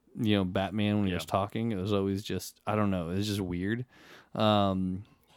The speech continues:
Speaker 1: but I've been watching little bits and pieces of,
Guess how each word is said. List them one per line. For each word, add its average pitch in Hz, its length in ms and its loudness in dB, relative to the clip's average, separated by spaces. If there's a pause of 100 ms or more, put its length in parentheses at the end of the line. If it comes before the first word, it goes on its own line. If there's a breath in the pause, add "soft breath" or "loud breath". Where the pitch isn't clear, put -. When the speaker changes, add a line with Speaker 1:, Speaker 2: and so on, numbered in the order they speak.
(140)
Speaker 1:
but 117 140 6
I've 117 80 8
been 131 200 8
watching 98 680 0
little 107 220 2
bits 101 260 0
and 92 100 -2
pieces 95 560 -4
of, 90 460 -4